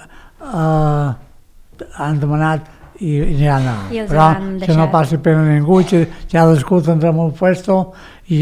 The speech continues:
Speaker 1: ni importa córrer ni importa tot això, perquè tots tindrem un puesto ja està designat.
Speaker 2: I de vosaltres poseu un autocar.
Speaker 1: Sí, nosaltres un autocar.
Speaker 2: Nosaltres el que dèiem, eh, Miquel,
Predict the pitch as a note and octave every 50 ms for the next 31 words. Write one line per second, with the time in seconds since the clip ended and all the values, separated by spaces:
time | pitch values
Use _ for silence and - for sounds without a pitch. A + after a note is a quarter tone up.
0 | E3 E3 F3 F3 E3 - - E3+ D#3+ D#3 - F3 C#3+ - F3+ F#3 F#3 E3+ E3+ F3+
1 | F3 E3+ F3 F3 E3+ D3+ D3 E3+ D#3+ D#3 D3 D3+ D3+ D#3 D3+ C3 B2 C3+ A#2+ A#2
2 | C#3 C#3 C3 C#3+ D#3 D3+ C#3+ - - - - - - - - - - E3 E3 D3+
3 | C#3 D#3+ F#3+ G3 F3 C#3 - D#3+ D#3 C#3+ D#3 D#3+ D#3 D3+ D#3 C#3 - - D3+ C#3
4 | - - C#3 B2+ C#3 B2+ - - C#3+ C#3 C3+ C3+ A#2+ - C#3+ C3+ B2+ A#2 G#2 -
5 | - - B3 A#3+ A#3 B3+ B3+ C4 C4+ C4 B3+ - - C4+ C4 C#4 C#4+ C#4 - -
6 | D4+ C4 B3 A#3 A3+ A3+ - A#3 A#3 - G#3+ G3 G3+ G3 G#3 - - - - -
7 | - - - D#3 C#3 C3+ D3 D3+ C#3 C3+ D3 C#3+ D3 C#3+ C3+ B2+ - C3+ A2+ A#2
8 | G#2+ F#2 F#2+ F#2+ - - - - - - - - - - A#3+ C4+ C#4 C#4 C#4 C#4
9 | C#4 B3 C#4 C4+ C4 - B3 A#3 A#3 A3+ G#3+ G3+ G3+ G3+ G#3 - G#3+ A3 G3 G3+
10 | G3 G3+ G3+ G3+ G#3 F#3+ - A3+ A3+ A3 G3 F#3+